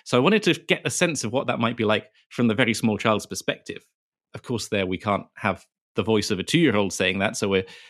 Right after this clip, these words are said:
there we're going through different accounts, but to imagine what it's like to be snatched and taken and put on the street, uh, because we do have the perspective of a couple of people who did that, who were, who were arrested for, um, taking someone else's child without leave and, and using them, um, as an aid in begging or ballad singing.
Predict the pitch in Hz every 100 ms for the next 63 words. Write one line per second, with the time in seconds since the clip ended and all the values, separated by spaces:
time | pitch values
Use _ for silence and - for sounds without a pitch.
0 | _ 135 151 117 107 104 101 95 107 98
1 | - 95 90 - 113 - - - - _
2 | _ - 131 120 - - 135 131 123 110
3 | 135 - 120 - 95 98 - 101 95 -
4 | - - 101 98 101 90 92 - 98 98
5 | 92 95 - - 98 - - - - 107
6 | 110 113 139 190 208 110 107 - - -
7 | - - 101 95 - 120 107 - 101 98
8 | 95 - _ _ _ - 101 127 - -
9 | - - 98 92 - 101 104 92 92 95
10 | - 90 95 87 - 101 95 - 107 101
11 | 98 104 98 98 92 - - - 95 92
12 | 92 - 95 95 90 - - - _ -
13 | 98 92 90 90 87 - 95 90 - 107
14 | 104 104 98 92 104 107 113 107 110 110
15 | 101 98 98